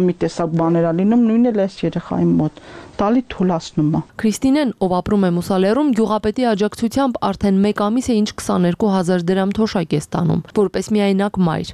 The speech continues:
Speaker 2: Ամուսնական չորս տարիների ընթացքում կինը մի քանի անգամ թաքնվել է ծնողների տանը, անգամ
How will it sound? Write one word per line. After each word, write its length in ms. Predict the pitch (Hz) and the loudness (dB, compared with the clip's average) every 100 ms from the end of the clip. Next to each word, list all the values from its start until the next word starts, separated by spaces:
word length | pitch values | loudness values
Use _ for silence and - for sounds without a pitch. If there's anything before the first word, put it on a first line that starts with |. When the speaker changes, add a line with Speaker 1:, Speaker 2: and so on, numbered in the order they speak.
| - 220 | -4 -2
Speaker 2:
Ամուսնական 520 | 214 240 233 240 240 | 0 0 0 0 -2
չորս 300 | 240 277 247 | 0 0 0
տարիների 500 | 208 190 190 190 202 208 | -2 0 2 2 2 0
ընթացքում 480 | 220 226 - 285 247 | 0 -2 0 -2 0
կինը 220 | 254 262 220 | 0 2 2
մի 120 | 214 | 0
քանի 260 | 214 220 208 202 | 0 2 2 0
անգամ 300 | 202 220 208 | 0 -2 -2
թաքնվել 480 | 196 - 214 220 220 | -2 0 0 2 0
է 80 | 202 | 0
ծնողների 480 | 185 185 185 190 196 190 | 0 0 2 2 0 0
տանը, 240 | 226 214 - - 196 | 0 0 -2 -4 -2
անգամ 220 | 208 | 0